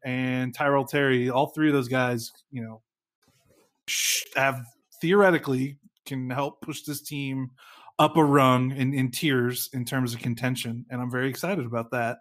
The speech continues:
Uh, but, you know, I just can't, you, if you just told, you know, free agency was Wes Iwundu, Trey Burke,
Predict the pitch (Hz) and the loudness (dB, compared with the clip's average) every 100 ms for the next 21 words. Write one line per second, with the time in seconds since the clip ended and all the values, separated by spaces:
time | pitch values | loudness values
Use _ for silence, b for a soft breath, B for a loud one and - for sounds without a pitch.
0 | _ 123 120 117 113 117 - _ b b | _ -4 -2 0 -2 -4 -10 _ b b
1 | b b b b - 139 139 156 143 139 | b b b b 2 6 6 6 6 6
2 | 151 165 - 180 180 180 170 143 _ _ | 4 0 4 6 6 4 -2 -8 _ _
3 | 180 170 170 - 135 131 170 - 185 156 | -12 -2 -2 -2 -6 -4 -4 2 2 4
4 | 139 120 165 175 175 180 151 139 127 156 | 2 4 6 6 6 0 0 0 2 0
5 | 156 147 151 160 156 156 151 139 147 160 | 0 -2 0 0 0 0 -2 2 4 2
6 | 151 | 0